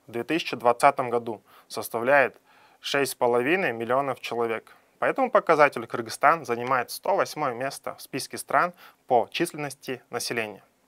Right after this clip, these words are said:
В Кыргызстане живет более восьмидесяти национальностей. Кыргызы, русские, узбеки, казахи, татары, дунгане,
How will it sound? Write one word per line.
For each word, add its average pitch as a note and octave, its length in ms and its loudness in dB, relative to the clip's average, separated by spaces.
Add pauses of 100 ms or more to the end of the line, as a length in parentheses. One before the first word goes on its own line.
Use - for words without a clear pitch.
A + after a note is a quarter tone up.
(320)
В - 40 -10
Кыргызстане A3 520 4
живет C#3+ 320 4
более C3+ 360 4 (180)
восьмидесяти F3 840 -4
национальностей. C3 800 -2 (320)
Кыргызы, D#3+ 500 -2
русские, B2+ 560 -4
узбеки, B2+ 540 -2
казахи, C#3 580 0 (100)
татары, B2+ 460 4
дунгане, A#2 540 -4